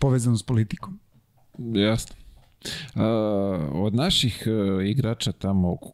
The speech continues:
Speaker 2: koje si zastupao, da kažemo, na tom,
Speaker 1: Pa,
Speaker 2: u istočnom bloku?
Speaker 1: u istočnom, Pi-,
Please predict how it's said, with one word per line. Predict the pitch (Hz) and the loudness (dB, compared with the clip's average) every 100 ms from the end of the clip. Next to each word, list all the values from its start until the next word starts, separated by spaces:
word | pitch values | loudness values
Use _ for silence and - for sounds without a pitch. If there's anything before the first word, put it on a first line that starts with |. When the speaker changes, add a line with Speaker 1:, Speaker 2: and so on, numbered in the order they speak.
| - | -2
Speaker 2:
koje | 123 | 0
si | 139 - | 0 0
zastupao, | 123 123 - 131 - 107 90 95 98 - - - - _ _ _ _ _ - - | 2 0 -2 -4 0 0 2 0 -2 -4 -10 -16 -20 _ _ _ _ _ -20 -18
da | - - 113 | -8 -4 -2
kažemo, | - 110 104 | 0 0 0
na | 101 | 0
tom, | 90 - 98 85 - | -2 -2 -4 -4 -4
Speaker 1:
Pa, | - 127 120 | 0 2 2
Speaker 2:
u | |
istočnom | - 127 - 104 90 | -2 -4 -2 0 0
bloku? | 95 - - | 0 -2 0
Speaker 1:
u | 139 | 2
istočnom, | 151 156 196 - 156 135 139 | 2 2 0 0 0 0 -2
Pi-, | - 170 | 0 0